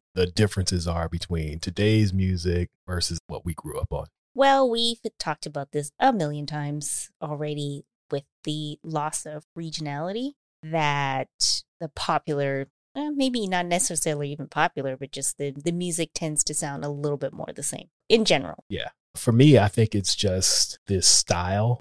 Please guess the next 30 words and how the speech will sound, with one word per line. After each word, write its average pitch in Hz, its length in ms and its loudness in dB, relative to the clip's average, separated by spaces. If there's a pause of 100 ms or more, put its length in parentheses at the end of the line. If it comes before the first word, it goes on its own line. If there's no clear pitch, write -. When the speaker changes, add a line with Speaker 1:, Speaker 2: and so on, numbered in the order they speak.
Speaker 1:
and 90 560 -2 (100)
the 107 60 0
production 104 800 2
is 101 160 -2
the 92 160 -2 (180)
biggest 117 440 6
thing. 123 280 2 (240)
Speaker 2:
Hmm. 143 260 -6 (360)
Speaker 1:
We 120 180 10
grew 117 280 6
up 104 140 2
on 98 140 2
a 90 60 0
lot 90 220 0
of 80 60 -4
sampling, 98 640 2 (180)
but 87 220 2
now 90 260 0
the 87 120 -4
stuff 98 400 2
that 87 240 0
was 87 140 -4
sampled 92 680 0 (140)
when 87 200 -6
we 101 120 0
were 107 140 6
listening 110 300 6
to 117 240 8
it, 120 140 6
Speaker 2:
Mm-hmm. 208 280 -4